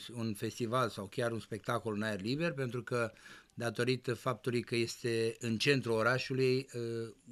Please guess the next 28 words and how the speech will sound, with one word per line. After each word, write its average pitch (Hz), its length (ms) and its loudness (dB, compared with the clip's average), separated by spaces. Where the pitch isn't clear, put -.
oamenii 123 360 2
vin, 135 480 2
aud, 113 520 0
se - 140 -8
opresc, 120 500 0
pe 117 100 -6
când 123 240 2
dacă 120 420 4
îl 117 140 2
țineam 127 320 0
la 117 140 2
Școala 123 280 0
Populară 117 380 0
de 110 120 0
Artă, 139 320 0
știam 135 360 -2
numai 120 260 -2
noi, 127 460 -2
chiar 175 200 0
dacă 127 240 2
televiziunile 117 600 0
de 113 100 -2
multe 123 260 0
ori 113 100 0
fac, - 400 -2
într-adevăr, 110 540 -4
reclamă 107 380 -4
acestor 104 500 -8